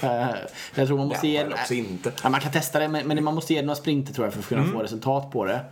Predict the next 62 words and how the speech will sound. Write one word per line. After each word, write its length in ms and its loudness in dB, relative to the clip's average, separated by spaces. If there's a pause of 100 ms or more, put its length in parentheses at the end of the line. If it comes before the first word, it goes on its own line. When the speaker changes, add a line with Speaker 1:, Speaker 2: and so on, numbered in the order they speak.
(180)
Speaker 1:
Man 140 2
måste 180 0
också 220 -2
kunna 220 0
göra 720 0
kontoret, 760 -2
om 120 2
du 60 2
förstår 180 -4
vad 80 -2
jag 80 -2
menar. 120 -2
Man, 220 -2
man, 500 -6
man 120 2
Speaker 2:
Mm. 20 4
Speaker 1:
måste 240 0
kunna, 560 -2
alla 200 0
måste 240 -2
verkligen 180 -6
kunna 120 -2
sitta 300 -6
Speaker 2:
Mm. 80 4
Speaker 1:
runt 100 -2
den 100 -8
här 80 -8
T 80 -6
V:n. 100 -8 (840)
Mm, 920 0 (100)
men 180 4
det 80 4
är 80 2
en 80 2
otroligt 640 0
intressant 400 -2
idé. 120 0
Speaker 2:
Mm. 260 0 (240)
Jag 120 2
är 60 2
också 160 -2
sugen 280 -2
på 60 -2
att 60 -6
prova. 260 0 (120)
Speaker 1:
Ja. 320 0
Speaker 2:
Han 260 0
var 60 4
jättetydlig 540 0
på 60 0
det, 80 -2
att 120 -4
man 120 0
behöver 200 -2
prova 320 0
ett 60 -4
tag 160 0
och 80 -2
ge 100 -2
det 80 -4
en 80 -4
chans. 520 -4